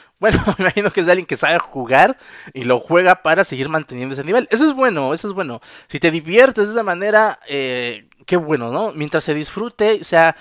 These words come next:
lo quieres jugar casual, quieres jugar más en serio, o quieres ser bueno, mientras lo disfrutes es, eh, excelente. Eh, tenemos a Desired Forbidden, espero haberlo dicho bien, "Para los juegos competitivos y para los que no,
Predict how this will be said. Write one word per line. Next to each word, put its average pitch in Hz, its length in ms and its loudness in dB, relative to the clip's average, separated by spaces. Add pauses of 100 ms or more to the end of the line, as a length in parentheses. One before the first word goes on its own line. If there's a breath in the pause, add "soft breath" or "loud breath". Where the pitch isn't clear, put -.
(220 loud breath)
lo 127 100 -8
quieres 165 180 -4
jugar 160 200 2
casual, 170 760 0
quieres 151 300 -4
jugar 135 600 -4
más 123 400 -6
en 123 120 -12
serio, 147 560 0
o 135 320 -6
quieres 131 240 -8
ser 131 240 -4 (380 loud breath)
bueno, 190 520 0 (120)
mientras 151 300 -4
lo 165 80 0
disfrutes 226 600 -6
es, 160 340 -6
eh, 139 340 -8 (160)
excelente. 127 600 -8 (880 soft breath)
Eh, 135 180 -4
tenemos 202 540 0
a 208 360 4
Desired 190 680 0
Forbidden, 190 560 -6
espero 156 220 -4
haberlo 147 160 -2
dicho 127 260 -10
bien, 175 320 -8
"Para 143 180 2
los 127 80 0
juegos 180 180 -2
competitivos 185 1200 -10 (720 soft breath)
y 131 100 -12
para 127 320 2
los 131 200 -6
que 135 160 -8
no, 156 260 -10